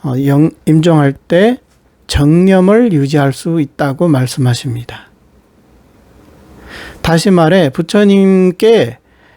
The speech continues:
내영을 해주시겠다는 본원이 있으시기 때문에 우리가 임종할 때 정념을 유지할 수 있다는 겁니다.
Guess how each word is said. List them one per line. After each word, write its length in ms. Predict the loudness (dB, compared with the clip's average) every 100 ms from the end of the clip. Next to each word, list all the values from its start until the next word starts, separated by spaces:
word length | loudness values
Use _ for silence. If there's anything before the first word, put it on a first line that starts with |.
| _ _ _
내영을 840 | 0 2 2 2 2 2 2 2 0
해주시겠다는 1120 | -2 -2 -4 -2 -2 -2 0 0 2 0 -2 _ _ _ _ -8
본원이 640 | -2 2 2 2 2 2
있으시기 720 | 0 -4 -2 -2 -2 -2 -2
때문에 760 | -2 0 2 2 2 0 -4 -14 _ _ _ _ -2
우리가 340 | 0 0 0
임종할 460 | 2 0 2 0 0
때 400 | -2 0 0 -2
정념을 840 | -4 -2 0 2 2 2 2 2 0
유지할 360 | -2 0 -2
수 200 | -2 -2
있다는 380 | -2 -2 -4 -4
겁니다. 580 | -4 -6 -8 -8 -10